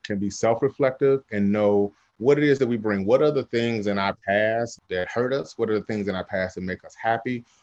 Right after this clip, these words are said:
What are the places and spaces that, that challenge us? And recognize that, own it, and then use that to move forward and to really think about your students. Because it's tough to have empathy for others when you don't really have, take stock in yourself.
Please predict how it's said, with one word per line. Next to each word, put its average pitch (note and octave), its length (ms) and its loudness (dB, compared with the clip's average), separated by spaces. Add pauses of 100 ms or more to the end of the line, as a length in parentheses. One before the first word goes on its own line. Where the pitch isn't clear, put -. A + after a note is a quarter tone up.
(140)
What G#2+ 120 0
are G2 60 0
the F2+ 140 0
places A#2 420 -4
and F#2 100 -6
spaces A#2 480 -4
that, F#2 300 2
that F#2 300 -2 (100)
challenge C3+ 480 -2
us? D3+ 280 0 (280)
And G#2+ 160 0
recognize D3 640 2
that, E3 240 0 (240)
own C#3+ 260 4
it, F2+ 240 -2 (160)
and A2+ 240 -4
then D3 460 0
use C#3+ 460 -2
that G#2+ 500 0
to - 120 -8
move A#2 340 -2
forward A2+ 420 0
and G#2 180 0
to F#2+ 60 0
really G#2+ 300 -2
think A2 200 -6
about F#2+ 280 0
your F#2+ 120 -4
students. F2+ 380 -8
Because G2 180 -4
it's - 160 -12
tough - 220 -2
to C3 80 -6
have A2+ 300 -2
empathy D#3+ 500 -4 (420)
for - 240 -4
others C#3 380 4
when A#2+ 200 -2
you C#3 120 0
don't D#3 180 0
really C3 240 0
have, A2+ 260 -2 (160)
take - 220 -6
stock G#2+ 320 -2
in A2 80 -4
yourself. G#2+ 480 -6